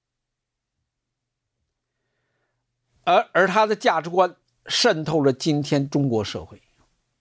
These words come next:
哦，很多男人不是没有男人样儿，但是一定非说自己很男人，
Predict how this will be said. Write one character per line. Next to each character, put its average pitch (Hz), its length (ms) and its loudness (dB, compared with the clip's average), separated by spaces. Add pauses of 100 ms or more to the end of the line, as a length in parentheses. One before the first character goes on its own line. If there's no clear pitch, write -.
(920)
哦， 123 300 0 (420)
很 131 160 -2
多 180 140 4
男 160 220 2
人 156 160 -4
不 147 200 -4
是 139 260 -4
没 147 80 0
有 143 120 2
男 113 180 -4
人 120 100 -2
样 113 140 -2
儿， - 160 -20 (1120)
但 160 220 2
是 139 280 -6
一 135 260 0
定 160 240 0
非 151 260 0
说 135 220 0
自 131 200 -2
己 107 320 -6
很 - 460 -6
男 95 200 -6
人， 85 180 -14